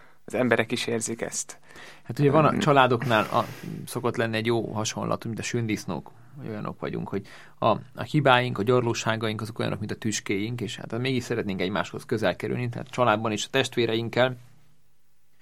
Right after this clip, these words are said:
Speaker 2: ugye keressük azt, hogy mi az a, a közelség, hogy egymást még melegítsük,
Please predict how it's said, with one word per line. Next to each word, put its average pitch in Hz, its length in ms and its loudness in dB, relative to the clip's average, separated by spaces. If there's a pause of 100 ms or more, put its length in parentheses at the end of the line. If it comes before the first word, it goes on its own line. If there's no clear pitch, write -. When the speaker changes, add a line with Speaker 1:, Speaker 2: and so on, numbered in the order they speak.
(240)
Speaker 2:
ugye - 280 -6 (200)
keressük 123 460 2
azt, 113 160 -2
hogy - 180 -6
mi 127 160 -2
az 110 100 2
a, 104 160 4
a 113 140 -4
közelség, 113 580 2
hogy 107 200 0
egymást 123 380 0
még 104 100 -2
melegítsük, 120 680 0